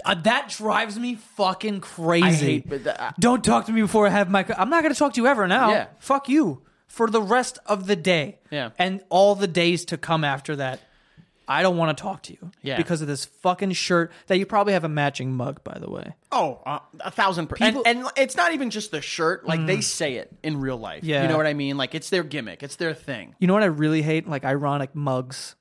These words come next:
Speaker 1: Like, people have, like, cool, like, mugs with, like, cool sayings. Like, what is this?
Speaker 2: I
Speaker 1: A doormat? The
Speaker 2: <laughs> A
Speaker 1: fuck is
Speaker 2: door-, <laughs> I need a, like, an example.
Speaker 1: Like that. It says, "Don't talk," like, one cup. Oh,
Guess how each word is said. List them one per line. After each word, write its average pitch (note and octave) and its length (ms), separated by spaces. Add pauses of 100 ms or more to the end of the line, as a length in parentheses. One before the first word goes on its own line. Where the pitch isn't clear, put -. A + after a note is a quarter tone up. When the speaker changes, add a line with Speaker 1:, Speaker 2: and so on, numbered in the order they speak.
(140)
Speaker 1:
Like, D3 160
people D#3+ 220
have, D3 120
like, C3+ 160
cool, E3 240
like, C#3 180
mugs D3 320
with, - 120
like, C3+ 120
cool D#3 220
sayings. D3+ 380
Like, C#3 180 (460)
what G#3+ 360
is A#3 200
this? - 340 (400)
Speaker 2:
I C3+ 160
Speaker 1:
A E3 40
doormat? G3 640 (640)
The - 80
Speaker 2:
<laughs> - 0
A C4+ 40
Speaker 1:
fuck C#4 280
is D#4+ 40
Speaker 2:
door-, B3+ 180
<laughs> - 1160
I D#3+ 100
need F3+ 140
a, D3 220
like, C#3 140
an C#3 60
example. B2+ 540 (400)
Speaker 1:
Like G3 360
that. G#3 360
It E3 120
says, F#3 160
"Don't F#3+ 200
talk," F#3 280
like, E3+ 180
one F#3 180
cup. F#3 240
Oh, F3 140